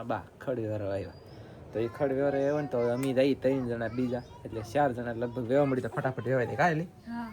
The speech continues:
Speaker 1: એમ જ તે કે?
Speaker 2: વેવાઈ જાય. આ વાદળા થઈ ગયેલા હે તો પાછા લીંગ વરસાદ બરસાદ આવી ગયો તો બગડી જાય ને પલ્લી જાય લીંગ પર.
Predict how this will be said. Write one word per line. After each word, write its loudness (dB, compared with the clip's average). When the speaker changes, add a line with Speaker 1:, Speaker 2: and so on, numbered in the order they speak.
Speaker 1:
એમ -2
જ -4
તે -2
કે? -4
Speaker 2:
વેવાઈ -2
જાય. -8
આ -10
વાદળા -8
થઈ -12
ગયેલા -8
હે -10
તો -18
પાછા -10
લીંગ -8
વરસાદ -8
બરસાદ -6
આવી -4
ગયો -8
તો -8
બગડી -6
જાય -6
ને -12
પલ્લી -4
જાય -4
લીંગ 0
પર. -4